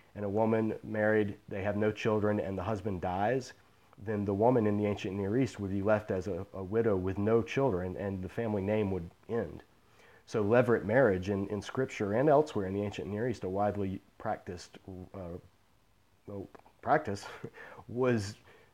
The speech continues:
for the purpose of providing not just a child to the widow that she could raise and that could take care of her in, in her old age,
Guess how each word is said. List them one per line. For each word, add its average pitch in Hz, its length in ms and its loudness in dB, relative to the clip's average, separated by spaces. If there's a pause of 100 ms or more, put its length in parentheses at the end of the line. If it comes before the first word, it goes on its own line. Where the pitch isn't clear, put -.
(320)
for 147 100 0
the 120 80 2
purpose 151 380 4
of 110 180 -2
providing 104 920 0 (280)
not 131 260 -4
just 143 240 -2
a 101 60 -6
child 113 680 2
to 101 240 -6
the 95 120 -4
widow 95 520 0 (800)
that 101 160 -10
she - 140 -8
could 98 140 -8
raise 98 320 -4
and 92 140 -4
that 90 100 -6
could 87 220 -10 (240)
take 110 160 -8
care 110 160 -4
of 90 80 -4
her 98 280 -2
in, 90 200 -6
in 90 240 -8
her 139 200 2
old 90 180 0
age, 90 280 -6